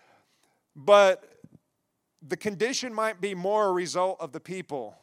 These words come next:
a more of a result of us coming and sitting and not doing anything about it.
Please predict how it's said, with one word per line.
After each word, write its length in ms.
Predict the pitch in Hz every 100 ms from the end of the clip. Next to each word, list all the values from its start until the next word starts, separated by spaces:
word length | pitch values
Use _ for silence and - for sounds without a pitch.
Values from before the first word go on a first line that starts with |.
| _ _ _ _ _ _ _ _ _ 151
a 80 | 160
more 260 | 202 226
of 60 | 220
a 60 |
result 440 | 208 185 160 196 196
of 160 | 180 -
us 480 | 190 208 170 - -
coming 460 | - 196 196 196 185
and 180 | 165
sitting 560 | 156 - 180 170 165 147
and 160 | 180 165
not 240 | 165 151
doing 260 | 151 165 156
anything 340 | 151 147 151
about 360 | 143 139 131 113
it. 120 | 104